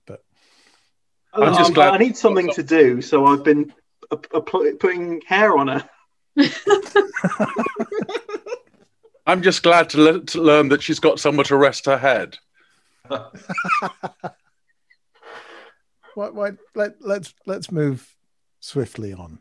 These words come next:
Speaker 1: shall we? And let's go to Charlie. How are you?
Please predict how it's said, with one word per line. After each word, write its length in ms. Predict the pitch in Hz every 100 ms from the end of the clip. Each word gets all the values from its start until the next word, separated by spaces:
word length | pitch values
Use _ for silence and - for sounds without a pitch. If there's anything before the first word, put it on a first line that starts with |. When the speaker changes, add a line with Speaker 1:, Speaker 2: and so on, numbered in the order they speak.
| _
Speaker 1:
shall 260 | - 87 90
we? 100 | 95 _ 330 - _ _ _ -
And 260 | 123 113 160
let's 220 | 156 -
go 220 | 127 107
to 160 | - 101
Charlie. 500 | - 71 73 76 78
How 200 | 131 104
are 140 | 85
you? 200 | 80 80